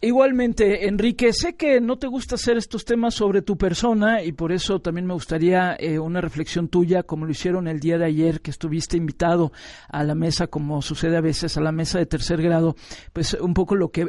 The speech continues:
eh, pasa con el periodismo y cuando hay estos señalamientos. Hace un rato el senador se disculpó públicamente, eh, de sus palabras, lo dijo por acá, pero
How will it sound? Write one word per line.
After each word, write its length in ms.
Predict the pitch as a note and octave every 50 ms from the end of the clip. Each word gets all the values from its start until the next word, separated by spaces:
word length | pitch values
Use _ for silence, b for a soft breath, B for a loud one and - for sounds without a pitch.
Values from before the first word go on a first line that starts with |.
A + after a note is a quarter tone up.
| - -
eh, 160 | E3 E3 E3
pasa 400 | - - F#3 F#3 - - G3+ -
con 180 | - E3+ E3
el 120 | E3 D#3+ -
periodismo 540 | - D#3+ D#3 D#3+ D#3 E3 F3 E3 - F#3 F3
y 60 | E3
cuando 300 | - E3 D#3+ D#3+ D#3 D#3+
hay 100 | E3 E3+
estos 240 | D#3 - - D#3+ -
señalamientos. 720 | - F3 F3+ F3+ G3 A3 C4+ F4 F4+ - - A3 - -
Hace 240 | - E3 - - D#3+
un 140 | D#3+ D#3+ D#3
rato 460 | F3 F3 - - E3+ D#3+ D#3 D#3 D3+
el 200 | - D#3+ D#3 C#3+
senador 500 | - - - E3 D#3+ E3 E3+ F3+ F3 E3
se 140 | - D#3+ E3
disculpó 560 | E3+ D#3+ - - F3 F3 D3+ - - F3+ E3+
públicamente, 840 | - E3 D#3+ D3+ D3+ D3+ - D#3 F#3+ F#3+ F3 F3+ E3+ - F#3+ E3 B B B B B B B B -
eh, 240 | - E3+ E3 D#3+ D#3+
de 120 | D#3 D#3+ C#3+
sus 180 | - E3 -
palabras, 560 | - F#3 G3 A3+ B3 A#3+ A#3+ A#3 G#3+ - -
lo 80 | D#3+ E3+
dijo 200 | D#3+ - - D#3+
por 160 | - D#3 D#3+
acá, 280 | E3 D#3+ - G3+ G3+ G3
pero 320 | - G3 G#3+ B3+ B3+ B